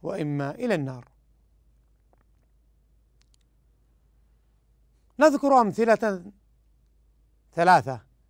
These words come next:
لمن خلط عملا صالحا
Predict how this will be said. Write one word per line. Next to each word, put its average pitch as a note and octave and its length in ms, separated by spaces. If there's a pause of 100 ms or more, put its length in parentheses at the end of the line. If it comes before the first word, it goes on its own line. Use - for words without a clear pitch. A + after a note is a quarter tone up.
(300)
لمن G#3+ 260
خلط A3+ 380
عملا F#3+ 420
صالحا C#3+ 800